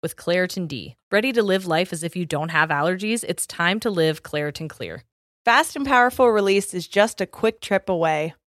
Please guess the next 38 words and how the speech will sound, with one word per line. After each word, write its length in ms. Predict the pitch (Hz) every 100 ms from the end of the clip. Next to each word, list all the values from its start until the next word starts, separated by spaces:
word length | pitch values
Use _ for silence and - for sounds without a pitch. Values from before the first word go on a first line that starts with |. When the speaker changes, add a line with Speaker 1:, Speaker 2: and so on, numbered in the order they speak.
| -
Speaker 2:
Find 240 | 233 247 285
Claritin 460 | 233 240 240 247
D 120 | 202 202
at 80 |
the 80 | 202
pharmacy 460 | - 175 160 - 170
counter. 460 | - 165 160 175 - -
Speaker 1:
Ask 240 | 226 -
for 100 | 233
Claritin 420 | - 226 247 262
D 140 | 220 220
at 60 |
your 140 | 175 175
local 280 | 175 202 226
pharmacy 420 | 185 180 160 160
counter. 460 | - 143 135 - - _
You 60 | 185
don't 180 | 208 226
even 180 | 208 196
need 160 | 180
a 40 | 175
prescription. 580 | - - 151 - 92 - _
Speaker 2:
Go 100 | 240
to 100 | 240
Claritin 680 | 240 262 285 320 339 311 240
dot 320 | 233 226 262
com 440 | - 208 190 190 185
right 220 | 202 277
now 280 | 214 180 175
for 200 | - 196
a 60 |
discount 480 | 185 220 - 240 247
so 100 | - 208
you 100 | 190
can 200 | 196 185
live 200 | 190 -
Claritin 480 | - 190 202 220 202
Clear. 440 | - 160 143 156